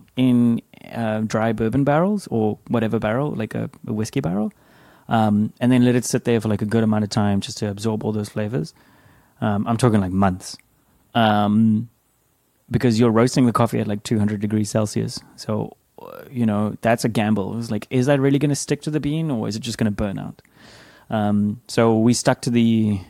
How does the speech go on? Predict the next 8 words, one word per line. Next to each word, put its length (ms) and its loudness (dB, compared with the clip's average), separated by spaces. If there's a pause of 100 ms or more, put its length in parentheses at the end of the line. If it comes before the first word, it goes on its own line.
(480)
to 100 -10
the 60 2
more 800 0
trusted 420 0
and 100 2
tried 240 2
method 380 0
where 360 -2